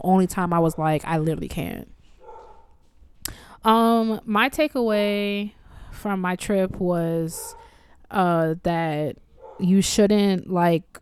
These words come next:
go into a country with preconceived notions. I mean, you should go in with heightened awareness, especially when you're traveling alone. Also, have you noticed, I'm trying to figure out, is this, like,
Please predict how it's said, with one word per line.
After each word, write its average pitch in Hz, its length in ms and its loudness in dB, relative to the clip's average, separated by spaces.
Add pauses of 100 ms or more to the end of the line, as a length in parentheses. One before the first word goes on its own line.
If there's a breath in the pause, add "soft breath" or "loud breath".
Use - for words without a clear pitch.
(120)
go 165 260 4
into 175 320 0
a 170 40 2
country 190 300 -4
with 175 140 0
preconceived 175 440 -2
notions. 180 600 -4
I 202 60 -6
mean, 190 240 0
you 190 80 2
should 233 380 0 (280 soft breath)
go 196 260 4
in 202 180 0
with 175 100 -2 (460)
heightened 165 340 -6
awareness, 156 320 -2
especially - 380 -4
when 196 80 0
you're 196 120 -2
traveling 185 360 -2
alone. 165 580 -2 (300 loud breath)
Also, 440 220 4
have 370 120 6
you 480 180 -2
noticed, 262 300 2
I'm 370 60 4
trying 494 140 0
to - 40 2
figure 294 240 2
out, 269 220 4
is 214 180 2
this, - 320 4
like, 415 480 2